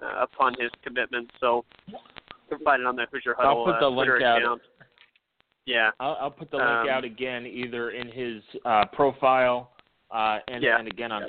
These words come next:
Speaker 2: Twitter for those who missed it. And it, it was a, um, a, a great video. You, you see a lot of these,
Speaker 1: Yeah.
Speaker 2: um,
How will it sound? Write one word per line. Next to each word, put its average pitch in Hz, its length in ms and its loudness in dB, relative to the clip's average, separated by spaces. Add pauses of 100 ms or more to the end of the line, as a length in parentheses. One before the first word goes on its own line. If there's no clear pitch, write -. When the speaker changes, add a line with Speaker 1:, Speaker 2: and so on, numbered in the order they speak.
Speaker 2:
Twitter 117 320 0
for 110 80 -10
those 110 320 0
who 107 60 -10
missed 107 360 -2
it. 104 220 -2
And 104 360 -2
it, 131 320 4
it 131 80 4
was 120 300 2
a, 110 360 0 (680)
um, 101 400 0 (640)
a, 135 300 -4
a 117 40 -4
great 117 360 -2
video. 107 340 0
You, 113 140 -4
you 127 340 -8
see 131 100 -2
a 117 80 2
lot 117 260 2
of 107 100 -2
these, 113 100 2
Speaker 1:
Yeah. 113 160 4 (720)
Speaker 2:
um, 98 520 -2